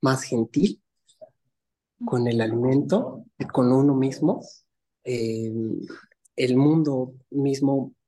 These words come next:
va transformándose porque ya no hay una intención de confrontar, de cambio, lo que les decía de, de hacer una guerra así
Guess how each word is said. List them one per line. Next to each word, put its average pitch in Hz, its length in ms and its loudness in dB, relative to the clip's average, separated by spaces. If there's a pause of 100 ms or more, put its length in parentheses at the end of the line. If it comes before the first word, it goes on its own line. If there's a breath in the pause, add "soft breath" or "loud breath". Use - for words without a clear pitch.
(320)
va 151 160 -2
transformándose 147 920 0 (140)
porque 143 260 -6
ya 139 140 0
no 147 120 2
hay 139 140 0
una 139 160 -2
intención 131 580 -6
de 123 200 -6 (300)
confrontar, 131 840 -2
de 120 160 -6
cambio, 127 600 0 (200)
lo 135 140 -2
que 135 100 -2
les 127 180 0
decía 135 340 4
de, 123 300 -4
de 127 100 -4
hacer 143 280 -4
una 127 200 -4
guerra 131 520 -4 (480)
así 131 600 -2